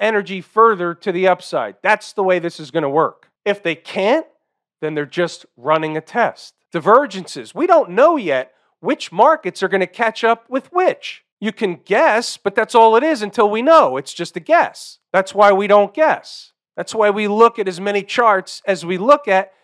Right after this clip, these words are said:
to get the clearest picture that we can find. That's what we use puzzle pieces for. The more puzzle pieces we get,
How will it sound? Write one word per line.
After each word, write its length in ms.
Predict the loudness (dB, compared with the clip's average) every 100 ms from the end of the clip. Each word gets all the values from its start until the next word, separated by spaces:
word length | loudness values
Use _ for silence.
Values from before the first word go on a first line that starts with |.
| _ -14
to 80 | -6
get 160 | -6
the 80 | -6
clearest 540 | -10 -4 0 0 -2
picture 360 | -8 -8 -4 -4
that 120 | -2
we 100 | -4
can 160 | -6 -8
find. 560 | 0 2 2 0 -6 -14 _ _
That's 180 | -6 -2
what 180 | 2 2
we 120 | 2
use 200 | -4 -4
puzzle 380 | -6 -2 -2 -4
pieces 400 | -8 -14 -14 -20
for. 320 | -12 -10 -10 _ _ -8
The 60 |
more 180 | 2 2
puzzle 340 | 2 0 0
pieces 440 | -4 -8 -8 -10 -6
we 140 | -8
get, 380 | -2 0 0 -2